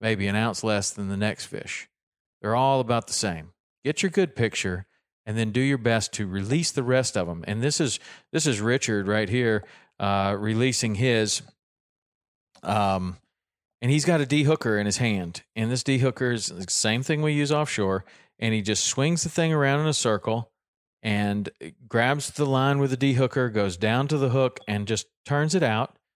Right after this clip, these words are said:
just like you do offshore. And the bonefish in this situation never leaves the water and swims off perfectly. He never touches it with anything, with his hand. He touches it with a dehooker just to give it a little,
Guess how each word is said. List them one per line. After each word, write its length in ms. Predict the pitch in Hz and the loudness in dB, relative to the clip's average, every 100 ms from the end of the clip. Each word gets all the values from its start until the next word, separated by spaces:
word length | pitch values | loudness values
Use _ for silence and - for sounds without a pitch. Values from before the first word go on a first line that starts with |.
| _ | _
just 220 | - 131 165 | -2 2 2
like 160 | 151 | 0
you 80 | 147 | 0
do 160 | 151 147 | 2 2
offshore. 600 | 147 - 117 104 107 - - _ - | 0 0 -2 0 0 -4 -18 _ -4
And 360 | 110 110 110 - | -2 0 -4 -6
the 160 | 113 | -8
bonefish 540 | 104 123 143 - 113 - | 0 0 0 0 -2 -2
in 80 | 113 | -2
this 160 | 117 | -2
situation 640 | - - 107 101 - 104 95 | -2 -2 -2 -2 -2 -4 -2
never 240 | 113 147 | 0 2
leaves 240 | 151 147 | 2 2
the 80 | 170 | 0
water 400 | 117 92 104 131 _ _ _ _ _ _ _ _ | 0 0 -2 -6 _ _ _ _ _ _ _ _
and 560 | 110 107 110 110 110 104 - _ | -2 2 2 2 -2 -6 -12 _
swims 380 | - - 123 127 | -6 -2 0 2
off 160 | 139 - | 0 0
perfectly. 460 | 180 175 - 87 | -2 -2 -4 -6
He 160 | 87 110 | -4 -2
never 680 | 104 98 110 139 156 143 - | -2 0 0 2 -2 -4 -2
touches 340 | 143 135 101 85 | 0 0 -2 -6
it 140 | - _ _ _ _ _ _ _ 117 | -12 _ _ _ _ _ _ _ -4
with 120 | 117 | 0
anything, 460 | 143 147 107 73 92 | 2 2 -2 -8 -6
with 120 | 110 | -2
his 140 | 117 | 0
hand. 260 | 135 117 87 | 0 0 -2
He 100 | 98 | -2
touches 340 | 123 120 120 | 0 0 -2
it 80 | 120 | -2
with 140 | 120 113 | -2 -2
a 60 | |
dehooker 440 | 110 113 120 113 101 | -2 0 0 -2 -4
just 200 | 107 - | -6 -6
to 60 | |
give 200 | - 110 | -4 -2
it 60 | 113 | 0
a 40 | |
little, 300 | 110 107 101 | 0 -2 -2